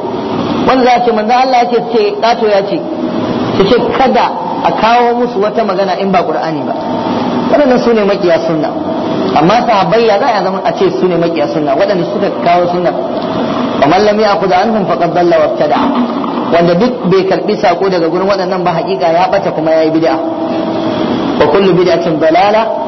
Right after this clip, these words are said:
Duk wata bid'a ɓata ce, "والضلالة أهلها في النار."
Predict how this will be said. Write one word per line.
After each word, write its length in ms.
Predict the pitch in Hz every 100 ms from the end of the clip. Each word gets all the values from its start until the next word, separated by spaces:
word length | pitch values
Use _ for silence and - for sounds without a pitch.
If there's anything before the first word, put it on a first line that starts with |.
| - - - - 151
Duk 200 | 196 220
wata 180 | 226 220
bid'a 340 | 208 214 170
ɓata 240 | 190 185 165
ce, 220 | - 165 - -
"والضلالة 640 | 170 170 170 175 208 214 202
أهلها 380 | 165 185 165 190
في 100 | 220
النار." 360 | 170 165 165 160